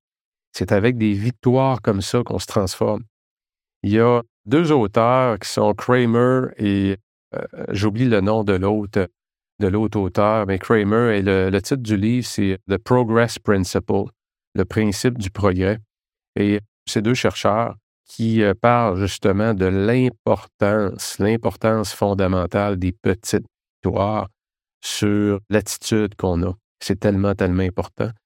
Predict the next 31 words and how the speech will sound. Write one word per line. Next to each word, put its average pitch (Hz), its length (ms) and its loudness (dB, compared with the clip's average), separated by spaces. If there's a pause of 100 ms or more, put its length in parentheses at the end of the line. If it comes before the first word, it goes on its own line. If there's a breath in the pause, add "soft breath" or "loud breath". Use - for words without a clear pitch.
(200)
Le 98 100 2
livre 107 340 0
est 101 140 2
juste 98 260 -2
là-dessus. 110 380 -2 (380)
Ça - 120 -4
a - 20 0
été 98 160 -2
publié, 101 440 0
ça - 100 -8
fait 104 80 0
une 95 140 2
dizaine 101 360 0
d'années, 98 320 0
mais 104 140 -2
c'est 98 160 -4
toujours 107 360 0
aussi 95 280 -4
d'actualité. 95 760 -2 (640)
Et, 95 260 0
euh, 95 80 -4
c'est - 160 -2
un 107 100 4
excellent 117 500 2
livre, 123 300 0
d'ailleurs, 101 420 2
si - 140 -6
vous 95 100 0
voulez 101 240 0
travailler 104 520 2
votre 104 280 -4